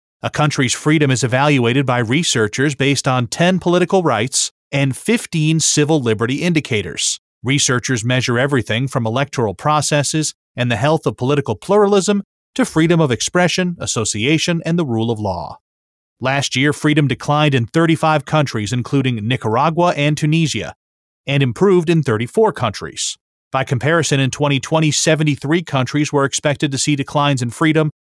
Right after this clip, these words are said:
while twenty-eight were expected to see improvements. The report gave perfect scores to Finland, Norway, and Sweden. The worst scores went to North Korea, Eritrea,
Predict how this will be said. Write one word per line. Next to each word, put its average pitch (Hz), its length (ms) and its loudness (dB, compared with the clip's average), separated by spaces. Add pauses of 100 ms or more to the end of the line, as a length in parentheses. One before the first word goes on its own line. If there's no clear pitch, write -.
(160)
while 113 160 0
twenty-eight 131 600 -2
were 147 140 2
expected 127 520 -2
to 113 60 -8
see 95 180 -6
improvements. 101 760 -4 (400)
The 143 100 0
report 147 380 0
gave 151 240 2
perfect 147 320 0
scores 156 380 2
to 131 100 -4
Finland, 139 640 -2
Norway, 127 540 2
and 175 200 0
Sweden. 196 420 0 (340)
The 135 100 0
worst 202 300 2
scores 165 400 2
went 165 160 0
to 170 120 0
North 170 300 2
Korea, 156 560 0
Eritrea, 165 720 0